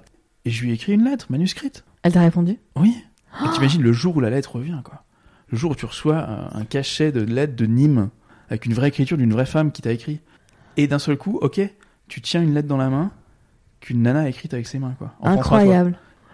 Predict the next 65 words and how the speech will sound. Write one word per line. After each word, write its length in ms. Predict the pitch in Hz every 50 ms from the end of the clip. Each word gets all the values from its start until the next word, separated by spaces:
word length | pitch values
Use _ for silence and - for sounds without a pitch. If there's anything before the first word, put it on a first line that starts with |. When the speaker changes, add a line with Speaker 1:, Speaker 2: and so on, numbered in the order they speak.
| -
Speaker 2:
Donc 120 | - 180 185
Speaker 1:
quoi. 80 | 185
Speaker 2:
vous 40 | 190
Speaker 1:
Là, 0 |
tu 40 | 180
Speaker 2:
en-, 80 | - -
Speaker 1:
te 60 | 175
dis, 80 | 139 131
en 60 | 120
fait, 100 | - 147
la 100 | 123 120
vie 140 | 110 104 113
est 40 | 117
belle, 180 | 110 107 98 95
là, 60 | 98 -
Speaker 2:
vous 80 | - 165
Speaker 1:
franchement. 180 | 180 175 190 185
Speaker 2:
entamez 280 | 180 185 170 180 185 170
quoi, 120 | 180 175
une 80 | 175 175
correspondance 760 | - 175 180 180 - - 190 190 208 233 285 349 359 - -
ou ? 120 | 254 226 214
Speaker 1:
Correspondance, 760 | 214 208 175 190 202 202 185 165 160 160 180 214 214 - - -
et 100 | 135 131
puis 160 | - - -
on 60 | 175
finit 180 | 143 - 180 185
par 120 | - 175
se 100 | - -
voir. 260 | 160 135 123 127 143 - _ _ _ _ - 127
Ouais, 160 | 131 117 107 - -
on 60 | 117
se 140 | 117 - 117
voit 180 | 110 143 160 165 151
à 160 | - - 120
Paris. 300 | - 127 104 113 165 220 _ _ _ _ _ _
Speaker 2:
Et 60 | -
ça, 120 | 180 - - -
ça 180 | 185 - 190
part 180 | 175 196 190 185
direct 440 | 165 165 165 180 202 220 226 220 202
sur 160 | - - 202
de 60 | 196
la 60 | 196 190
séduction 440 | - 208 196 185 196 - - 311 370 415 392 285
ou ? 420 | 220 202 190 190 185 180 180 180
Speaker 1:
Ouais. 220 | 185 147 104 92 180
Speaker 2:
Ouais. 280 | 175 175 165 151 147 156 - _ _ _ _ _ _ -
Speaker 1:
Et, 160 | 113 113 131
Speaker 2:
Donc 100 | - -
tu 100 | 120 208
Speaker 1:
euh, 40 | 190
Speaker 2:
vois 100 | 202 240
Sonia 400 | 240 - 220 185 180 175 180 233
à 80 | - 220
Paris. 220 | - 175 170 165
Speaker 1:
je 60 | 180
vois 160 | - 131 147 135
Sonia 340 | - 131 117 120 127 123 107
à 40 | 95
Paris, 580 | - - - 104 104 101 101 104 110 120 123 131
on 60 | 117
se 60 | - 101
donne 80 | 98
rendez-vous 640 | 101 101 110 104 104 104 101 98 104 123 117 123 120